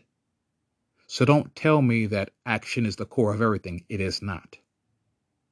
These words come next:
People who have no eyes still get around like normal people. People who cannot hear still operate and move around like normal people,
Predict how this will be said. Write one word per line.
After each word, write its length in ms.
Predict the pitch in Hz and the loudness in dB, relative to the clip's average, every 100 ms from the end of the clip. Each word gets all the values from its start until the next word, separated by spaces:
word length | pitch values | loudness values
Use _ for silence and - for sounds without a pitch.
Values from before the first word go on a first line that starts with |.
| _ _ _ _ _ _ _ _ _ _ _ _ _ _ _ _ | _ _ _ _ _ _ _ _ _ _ _ _ _ _ _ _
People 300 | - 143 139 | 2 2 4
who 160 | 123 120 | 2 2
have 220 | 120 117 | 2 0
no 200 | 117 120 120 | -2 -4 -4
eyes 560 | 120 98 90 - - _ _ _ _ _ _ _ _ _ _ _ _ _ _ - | -6 -6 -8 -12 -16 _ _ _ _ _ _ _ _ _ _ _ _ _ _ -16
still 300 | - 131 113 | -2 2 2
get 180 | 110 | 2
around 320 | 107 110 104 95 | 2 0 0 -2
like 140 | 87 | -4
normal 400 | 87 101 104 95 | -4 -4 -4 -4
people. 460 | - 104 - 90 - _ _ _ _ _ _ _ _ _ _ _ _ _ _ _ _ _ _ _ _ _ | -6 -8 -8 -16 -18 _ _ _ _ _ _ _ _ _ _ _ _ _ _ _ _ _ _ _ _ _
People 280 | - 139 123 | -4 -2 2
who 120 | 135 | 0
cannot 300 | 127 131 117 | 2 0 0
hear 440 | - - 120 98 92 _ | -2 -2 -2 -2 -8 _
still 380 | - - 127 117 - | -18 -2 0 0 0
operate 480 | 120 113 110 104 - | -2 0 -4 -4 -6
and 120 | 110 | -2
move 180 | 113 104 | 0 0
around 240 | 107 104 | -2 -2
like 160 | 98 98 | -4 -4
normal 320 | 104 104 101 | -4 -2 -4
people, 420 | 95 117 - 85 | -4 -8 -8 -12